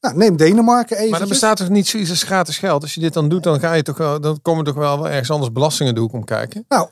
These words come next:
Speaker 1: op enig moment over de komende dertig jaar gaan we dit natuurlijk verspreid terug, eh, eh, eh, betalen. Maar ik denk wel voor, als, als stimulans om nu snelheid te maken,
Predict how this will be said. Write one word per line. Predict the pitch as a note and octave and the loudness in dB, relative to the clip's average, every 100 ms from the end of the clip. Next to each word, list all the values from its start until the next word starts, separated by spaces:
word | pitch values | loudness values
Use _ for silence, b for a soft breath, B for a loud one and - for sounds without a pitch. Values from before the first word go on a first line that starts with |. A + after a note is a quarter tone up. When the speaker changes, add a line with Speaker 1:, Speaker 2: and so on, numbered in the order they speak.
| _ | _
Speaker 1:
op | - F#3+ - | 2 2 4
enig | B3+ D4+ C4 | 4 6 4
moment | E3+ F#3 F3+ G3+ C#3+ - | 4 2 4 2 0 -2
over | - F#3+ | -2 -2
de | F3+ | 0
komende | G#3+ G3+ E3+ C3 | 0 2 0 2
dertig | G3+ G#3 D#3+ | 2 2 0
jaar | G3 F3+ D3 | 2 2 2
gaan | F3 F3 | 0 0
we | |
dit | E3+ D#3+ | 0 -2
natuurlijk | D#3+ E3+ D3+ | -2 -4 -4
verspreid | - C#3+ E3 D3 | -8 -8 -4 -4
terug, | D#3 A3 A3+ | -2 -4 -4
eh, | A3+ A3 F#3+ F#3 | -4 -2 0 0
eh, | G3 F#3 G3+ E3 | 0 -2 0 -2
eh, | |
betalen. | D3+ D#3 F3 E3 E3+ D#3+ | -2 -2 0 0 0 0
Maar | F#3 | 0
ik | G3 | 2
denk | G3+ F3+ | 4 4
wel | F#3 B3 G#3 | 4 4 4
voor, | F3 F3 E3+ | 2 0 -2
als, | E3+ D3 | -6 -4
als | F3 | -4
stimulans | - - F3+ D3+ E3+ D4 - - | -2 0 2 4 2 0 -4 -2
om | F3+ | 0
nu | E3 | 2
snelheid | D3+ - E3 G3 A#3 A3+ A3+ | 0 0 2 2 2 0 0
te | |
maken, | G3+ G3+ G#3 A#3+ | 0 2 0 0